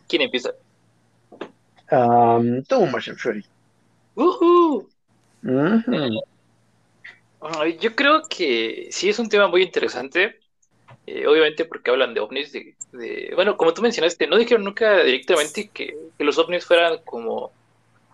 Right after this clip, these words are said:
Speaker 1: extraterrestres, ¿no? Que, que tuvieran ese origen. Pero
Speaker 2: Ujú.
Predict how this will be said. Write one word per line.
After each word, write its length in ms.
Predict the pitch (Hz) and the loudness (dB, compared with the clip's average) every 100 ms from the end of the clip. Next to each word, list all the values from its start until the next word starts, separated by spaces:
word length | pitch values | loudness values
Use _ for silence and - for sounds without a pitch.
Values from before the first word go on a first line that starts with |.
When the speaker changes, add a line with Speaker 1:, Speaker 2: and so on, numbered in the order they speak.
| - | -10
Speaker 1:
extraterrestres, 680 | 123 - 117 135 135 127 123 | -6 -4 0 0 0 -2 -4
¿no? 200 | 160 - | -4 -4
Que, 180 | 135 | -8
que 80 | - | -6
tuvieran 320 | 113 143 160 147 | 2 4 4 2
ese 140 | 147 | 0
origen. 320 | 139 160 123 _ _ _ _ _ _ - | 0 0 -6 _ _ _ _ _ _ 0
Pero 380 | 220 214 185 196 | 4 6 4 2
Speaker 2:
Ujú. 380 | 127 120 123 | -4 -4 -4